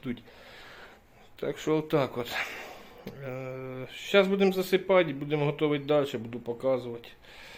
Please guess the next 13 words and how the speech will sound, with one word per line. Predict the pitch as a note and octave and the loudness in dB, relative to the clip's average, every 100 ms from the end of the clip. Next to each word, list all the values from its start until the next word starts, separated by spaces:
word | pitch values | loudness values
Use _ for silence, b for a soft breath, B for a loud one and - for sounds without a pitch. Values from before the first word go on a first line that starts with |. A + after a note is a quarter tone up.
| B B B B - - | B B B B -20 -16
чи | - - A2 - B B | -8 -4 -4 -6 B B
надо | C3 A2+ C3+ C3 | -6 -2 0 2
воно | B2+ C3 B2+ B2 | 2 0 0 -2
вон-, | B2 C3 G#2+ | 0 -2 0
вам, | B2+ C3+ B2 | 2 2 0
чи | A#2+ B2 | -6 -2
ні. | C#3 D#3 D3 B B - - - - | 4 4 4 B B -20 -20 -18 -14
Е, | A2+ A2+ A2+ A2+ A2+ A2+ B2 B2+ B2+ B2+ C3 C3 C3 B B B B B - | -12 -10 -8 -8 -8 -10 -12 -12 -12 -10 -10 -10 -12 B B B B B -14
да, | A#2+ B2 A2+ - | -2 0 0 -2
засипаємо, | B2 C3+ - D3+ F#3 F3+ D#3 | 0 0 0 2 6 6 6
готуємо, | B2 C3 E3+ D#3+ C#3+ B2+ | 2 2 4 4 4 2
їмо, | C3 D3 E3 D#3+ - - - | 0 4 4 4 -2 -18 0
хвастаємось, | C#3+ D#3 D#3 C#3+ C3+ C3 C3 | 4 4 4 0 0 0 -2